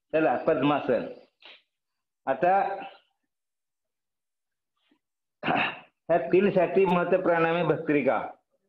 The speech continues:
आता जो विकार चालू आहे व्हायरसचा, कोरोनाचा म्हणलं जातं,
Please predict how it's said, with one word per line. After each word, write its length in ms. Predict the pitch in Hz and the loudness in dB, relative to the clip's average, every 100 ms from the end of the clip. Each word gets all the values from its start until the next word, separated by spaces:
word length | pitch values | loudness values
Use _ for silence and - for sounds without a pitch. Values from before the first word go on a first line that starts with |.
| _ _ _ _ _ _ _ _ 202 _ | _ _ _ _ _ _ _ _ -20 _
आता 300 | 143 151 175 | -4 0 0
जो 140 | 180 190 | 2 4
विकार 340 | 180 175 180 | 4 4 2
चालू 280 | - 180 175 | 2 2 2
आहे 80 | 175 | 2
व्हायरसचा, 580 | 156 156 156 156 165 | 2 2 2 0 0
कोरोनाचा 720 | 160 - 151 147 151 151 151 151 | -2 0 2 2 2 0 0 0
म्हणलं 340 | 139 139 139 | 2 2 2
जातं, 380 | 139 131 165 | 0 0 0